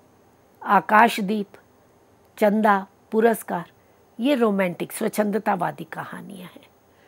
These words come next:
रसिया बालम में भी एकांतिक प्रेम का वर्णन है कि जो पात्र है वो राजकुमारी को देख करके उसके मन में प्रेम का भाव जागृत हो जाता है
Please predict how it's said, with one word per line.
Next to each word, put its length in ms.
रसिया 460
बालम 400
में 200
भी 160
एकांतिक 640
प्रेम 280
का 140
वर्णन 480
है 100
कि 140
जो 280
पात्र 300
है 100
वो 120
राजकुमारी 680
को 140
देख 240
करके 360
उसके 320
मन 220
में 200
प्रेम 320
का 160
भाव 320
जागृत 500
हो 80
जाता 380
है 120